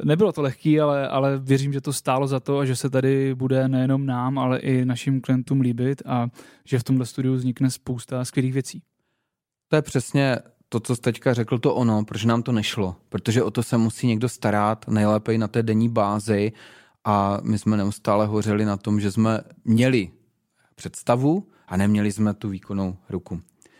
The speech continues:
Speaker 2: Co si představuješ o té spolupráci v té mediální oblasti?
Speaker 1: No,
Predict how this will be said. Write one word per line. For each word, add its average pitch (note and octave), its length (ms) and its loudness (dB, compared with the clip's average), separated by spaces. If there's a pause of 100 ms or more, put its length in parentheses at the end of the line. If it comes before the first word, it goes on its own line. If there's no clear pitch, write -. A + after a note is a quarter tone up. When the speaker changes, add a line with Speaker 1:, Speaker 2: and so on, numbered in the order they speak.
(600)
Speaker 2:
Co A#2+ 120 0
si G3 120 -2
představuješ G2 880 -2
o - 100 -12
té G#2 180 -2
spolupráci G2 600 -4
v - 60 -12
té - 120 -2
mediální F#2 500 0
oblasti? F#2+ 500 -10 (1300)
Speaker 1:
No, C3 480 2